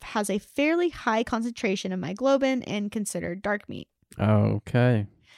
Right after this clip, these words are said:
Speaker 1: And then, you know, our little fishy fish.
Speaker 2: Fish.
Speaker 1: They float in the water and don't constantly need muscle energy to support their skeletons. So most fish meat is considered white, with some red meat around the fins and the tail, um, that are used for swimming.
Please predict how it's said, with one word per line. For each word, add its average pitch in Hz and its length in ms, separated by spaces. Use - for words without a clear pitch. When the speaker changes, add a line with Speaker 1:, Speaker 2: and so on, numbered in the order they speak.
Speaker 1:
And 226 140
then, 220 260
you 226 160
know, 214 180
our 185 140
little 190 180
fishy 220 300
fish. - 380
Speaker 2:
Fish. - 640
Speaker 1:
They 285 120
float 311 380
in 339 80
the 330 80
water 208 340
and 220 180
don't 240 200
constantly 233 640
need 208 400
muscle 233 380
energy 208 400
to 202 100
support 196 320
their 190 120
skeletons. 320 800
So 269 160
most 311 500
fish 269 500
meat 233 280
is - 120
considered 202 560
white, 233 420
with 220 180
some 226 320
red 240 200
meat 240 220
around 220 320
the 214 140
fins 208 320
and 202 120
the 190 60
tail, 240 500
um, 202 580
that 214 140
are 208 40
used 202 300
for 208 60
swimming. 226 420